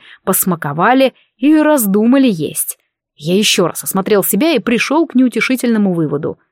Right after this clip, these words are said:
Я снова поменял тело. И я снова жавериканец не только душой. Не сказать, что я этому рад, но сейчас факт смены домика души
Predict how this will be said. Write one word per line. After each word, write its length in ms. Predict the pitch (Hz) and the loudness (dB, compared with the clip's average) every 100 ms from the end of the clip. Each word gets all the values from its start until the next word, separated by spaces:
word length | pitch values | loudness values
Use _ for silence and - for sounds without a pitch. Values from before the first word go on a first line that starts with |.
| _ _ | _ _
Я 180 | _ 170 | _ -8
снова 440 | - - 233 262 262 | -6 0 0 2 0
поменял 640 | 226 196 170 160 196 196 | 0 0 0 0 -2 -4
тело. 540 | - 156 135 - 120 - _ _ _ | -8 -6 -4 -6 -10 -14 _ _ _
И 100 | 190 | 0
я 160 | 240 285 | 2 2
снова 540 | 240 302 311 311 269 | 2 2 4 2 2
жавериканец 800 | 196 185 170 220 285 277 - - 208 | 2 0 0 0 2 0 -2 -6 -4
не 120 | 254 | -2
только 400 | - 170 175 180 | 0 -2 0 0
душой. 580 | 196 - 139 131 - _ _ _ _ _ _ _ _ | 0 -2 -6 -6 -8 _ _ _ _ _ _ _ _
Не 160 | 180 208 | -4 -2
сказать, 400 | - 254 277 381 | 0 0 2 0
что 200 | - 208 | -2 0
я 200 | 214 214 | 2 0
этому 240 | 196 196 | 2 0
рад, 300 | 202 311 220 - _ | 2 0 -2 -8 _
но 260 | 196 226 - | -8 -8 -8
сейчас 440 | - 135 - 240 - | -8 -6 -4 -4 -2
факт 320 | 190 208 - | -2 -2 -2
смены 380 | - 214 202 185 | -2 0 0 0
домика 400 | 180 196 185 196 | 2 0 0 -2
души 380 | 208 - 339 | -2 0 0